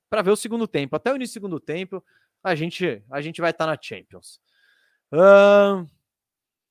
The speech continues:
vamos ver aqui. Já postei naquele. Tem algum over-under legal? Putz, do Ja Morant.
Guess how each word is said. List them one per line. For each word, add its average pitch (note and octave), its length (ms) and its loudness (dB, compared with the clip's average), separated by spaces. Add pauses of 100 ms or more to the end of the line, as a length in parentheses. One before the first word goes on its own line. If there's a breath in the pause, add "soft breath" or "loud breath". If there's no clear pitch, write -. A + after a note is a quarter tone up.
(720)
vamos B2 300 -14
ver B2+ 220 -2
aqui. G#3 760 -6 (360)
Já C3+ 140 0
postei C3+ 420 -6
naquele. C#3+ 540 -2
Tem C#3 180 -12
algum C3+ 260 -6
over-under A#2+ 680 -6 (1000)
legal? A2+ 580 -4
Putz, - 420 -14
do B2+ 160 -12
Ja C3+ 200 -2
Morant. C#3+ 520 -4